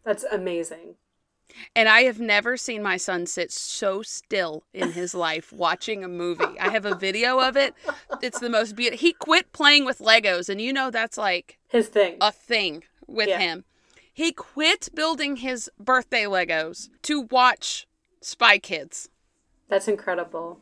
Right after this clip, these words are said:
Speaker 1: Congratulations.
Speaker 2: And then we immediately watched the second one. I've never been more proud.
Speaker 1: Yes. Yes.
Speaker 2: Yes. The, uh, the thumbs.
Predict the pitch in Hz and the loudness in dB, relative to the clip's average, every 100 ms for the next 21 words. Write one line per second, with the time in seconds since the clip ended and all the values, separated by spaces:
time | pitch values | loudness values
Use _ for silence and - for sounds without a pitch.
0 | - 220 196 190 190 170 160 247 254 202 | -4 2 4 4 2 2 0 0 2 2
1 | 247 - - _ - 254 247 247 269 269 | 0 -4 -12 _ 0 2 2 0 0 2
2 | 247 - 226 208 185 - - 190 196 175 | 0 0 -4 0 0 -2 -8 -6 -2 -2
3 | 170 180 165 - 214 220 240 214 208 - | -2 -4 -6 0 0 2 0 2 0 0
4 | 220 220 208 196 185 147 - - - _ | 2 4 6 6 4 -2 -12 -16 -20 _
5 | 220 240 240 240 240 226 220 214 202 185 | -2 2 4 6 4 4 4 4 4 2
6 | 180 180 - - - - _ _ _ - | -2 -6 -12 -20 -20 -20 _ _ _ -8
7 | 214 202 - - _ _ _ _ 220 208 | -6 -6 -10 -18 _ _ _ _ -12 -6
8 | 196 180 185 190 _ _ - 208 - 185 | -2 -2 -2 -6 _ _ -12 -12 -8 -6
9 | 175 202 - | -6 -10 -14